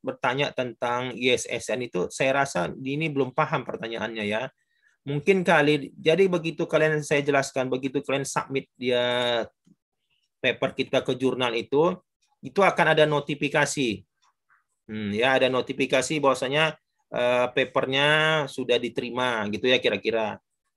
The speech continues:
Nah, nanti ini dipantau lah. Ya, kadang-kadang kita bisa aksesnya secara online, kita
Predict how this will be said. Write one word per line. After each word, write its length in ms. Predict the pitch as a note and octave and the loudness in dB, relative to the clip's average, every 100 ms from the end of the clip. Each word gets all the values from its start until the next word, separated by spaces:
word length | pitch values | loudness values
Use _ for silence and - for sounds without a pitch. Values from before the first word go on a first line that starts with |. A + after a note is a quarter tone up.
| _ | _
Nah, 240 | A#2 A2+ G#2+ | -6 -2 0
nanti 320 | B2 C3+ G3+ | 0 2 2
ini 160 | G#3+ | 4
dipantau 560 | G3+ F#3 G3 F#3+ F#3 C#3+ | 2 2 2 2 2 2
lah. 240 | C#3 C#3+ G#2 _ _ _ _ | 2 0 -2 _ _ _ _
Ya, 160 | A#2+ | -8
kadang-kadang 480 | A2+ C3 C3 C#3+ E3 | -4 -4 0 2 2
kita 240 | D#3+ - D3 | 2 2 0
bisa 240 | C#3 B2+ | 0 -2
aksesnya 400 | A#2+ - - C#3+ | -2 -4 -4 -6
secara 400 | C3+ - C3 C3 | -6 -4 -2 -2
online, 400 | A#2 G#2+ A#2 C#3 | -4 -2 0 0
kita 240 | C3 - | 0 -2